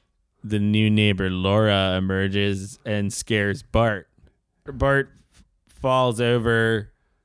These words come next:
She gets down. She says, "Hey, kid, you okay?" And,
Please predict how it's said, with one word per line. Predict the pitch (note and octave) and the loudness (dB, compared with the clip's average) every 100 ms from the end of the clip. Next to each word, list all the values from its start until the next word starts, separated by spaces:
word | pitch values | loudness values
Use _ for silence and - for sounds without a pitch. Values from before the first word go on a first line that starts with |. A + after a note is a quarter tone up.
| _ G2+ | _ -14
She | G#2+ A#2 | -8 -6
gets | A2+ G#2+ F2+ | -4 -6 -4
down. | A2+ G#2 | -4 -4
She | F#2+ G2+ | -4 -8
says, | F#2+ F#2+ | -8 -6
"Hey, | G#2+ A#2+ | -4 -4
kid, | - A2 A2 | -4 -4 -2
you | A2 | -4
okay?" | G#2 A2 A2+ B2 | -4 -2 0 0
And, | A2 G#2+ | -2 -6